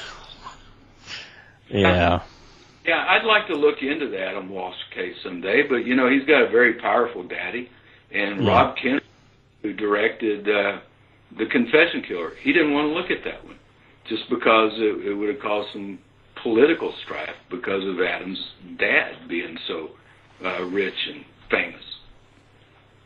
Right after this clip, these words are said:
Speaker 2: But no, I do not believe that Otis Toole killed Adam Walsh. Not in a million years,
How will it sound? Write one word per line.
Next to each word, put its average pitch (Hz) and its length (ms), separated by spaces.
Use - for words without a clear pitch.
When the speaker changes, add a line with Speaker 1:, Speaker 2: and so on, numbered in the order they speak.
Speaker 2:
But - 440
no, 127 360
I 123 200
do 127 140
not 113 320
believe 101 500
that 90 260
Otis 95 300
Toole 85 300
killed 95 300
Adam 80 300
Walsh. - 260
Not 117 520
in 90 120
a 92 40
million 98 480
years, 90 340